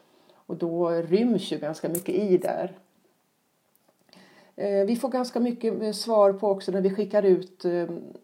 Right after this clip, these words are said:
utskick till sympatisörer. Då brukar det di-, dimpa ner ganska mycket mejl, eh, i-, svarsmejl helt enkelt. Och, eh, de flesta hejar på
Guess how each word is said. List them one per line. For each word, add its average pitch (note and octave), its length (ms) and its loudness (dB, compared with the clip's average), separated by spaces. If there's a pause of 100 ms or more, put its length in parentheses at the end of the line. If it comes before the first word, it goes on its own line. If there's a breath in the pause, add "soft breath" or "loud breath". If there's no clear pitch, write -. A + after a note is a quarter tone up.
(500)
utskick F#3+ 520 -2
till F#3 80 -2
sympatisörer. F#3+ 960 0
Då A#3+ 80 -2
brukar G#3+ 300 0
det F3 120 0
di-, F3 260 -4
dimpa F3+ 300 0
ner D#3 200 -2
ganska E3+ 340 -6
mycket F#3+ 420 -4
mejl, D#3 360 -4
eh, D3 60 -8 (320)
i-, - 360 -12
svarsmejl F3 640 -4
helt F#3 200 -2
enkelt. F#3+ 340 -10 (800 loud breath)
Och, - 460 -4
eh, E3+ 280 -2
de A3+ 160 -2
flesta A#3 440 2
hejar F#3+ 360 4
på D#3 400 -4